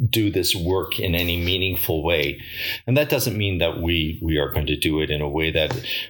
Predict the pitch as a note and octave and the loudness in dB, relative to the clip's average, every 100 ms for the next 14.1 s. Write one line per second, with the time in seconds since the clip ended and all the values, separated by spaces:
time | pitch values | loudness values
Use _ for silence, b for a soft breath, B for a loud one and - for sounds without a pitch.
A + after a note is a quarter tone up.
0 | - E2+ D2+ D2+ D2 D2 - E2+ D#2 D2+ | -2 0 4 2 2 -2 -2 0 0 -2
1 | D2 G#2+ - - E2+ D#2 D#2+ D#2+ E2 D#2+ | -2 -2 0 2 2 2 2 0 0 0
2 | D#2 D2+ D#2 D2 D2 - D#2 D2 F#2+ D#2 | -2 -2 0 -2 0 0 0 2 2 2
3 | C#2 - B B B B B B B B | -2 -12 B B B B B B B B
4 | _ F2+ F2+ F2+ E2 F2+ F2 F2+ F2 D#2+ | _ 2 2 2 2 2 2 0 0 0
5 | D2 F2 F2 E2 - - B2 - C#2 F2+ | 0 2 2 0 -2 -4 -4 -6 -2 0
6 | D#2 C#2+ C#2+ C2+ - - - - F#2 G2 | 2 0 -2 -6 -2 0 2 2 2 2
7 | F2+ E2+ D#2+ D#2+ - _ _ - - E2 | 2 0 0 -6 -10 _ _ -4 0 2
8 | D#2 D2 - - - - - E2+ E2 - | 2 -2 -4 -8 -14 -2 0 2 2 2
9 | F2 D#2+ D#2 - - - - F2 E2+ E2 | 2 2 0 -6 -16 -10 -4 -2 -2 -2
10 | F2+ F2 C3 D3 A#2 B2+ A#2 A2 - E2 | -2 2 2 0 -2 0 0 0 0 0
11 | D#2 D#2 - F2 E2 - E2+ F#2 F2+ F#2+ | 0 -2 0 0 0 -6 -2 0 2 0
12 | F2 E2 E2 D#2+ F2 E2+ D#2+ - D2+ C#2+ | 0 2 0 0 0 2 0 0 0 0
13 | C#2+ - D2+ F2+ D#2+ - D#2 E2 D2+ D2 | -2 -2 -2 0 0 0 -2 -2 -2 -4